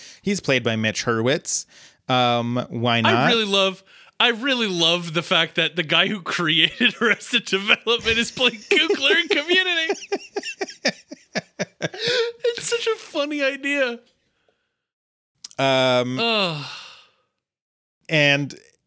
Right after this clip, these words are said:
Speaker 1: the, the, the thing that I love is that they're just like, "Hey, here's a new character. His name's Coogler, and he's cool."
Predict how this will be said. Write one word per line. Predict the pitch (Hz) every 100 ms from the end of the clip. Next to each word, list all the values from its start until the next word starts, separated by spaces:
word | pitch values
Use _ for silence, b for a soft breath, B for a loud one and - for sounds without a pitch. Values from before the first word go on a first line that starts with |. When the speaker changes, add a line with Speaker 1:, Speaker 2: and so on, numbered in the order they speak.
| _
Speaker 1:
the, | 127 160 175 147
the, | 170 -
the | 156 180
thing | - 302
that | 247
I | 165
love | 143 131 120 113 110 -
is | 139
that | 151 147
they're | 156
just | 151 147 160
like, | 151
"Hey, | 156 151
here's | 131 156
a | 156
new | 127
character. | 113 107 92 90 95 92
His | 104 135 135
name's | 139 135
Coogler, | - 120 104 107 101
and | 104
he's | 113 107
cool." | - 101 90 90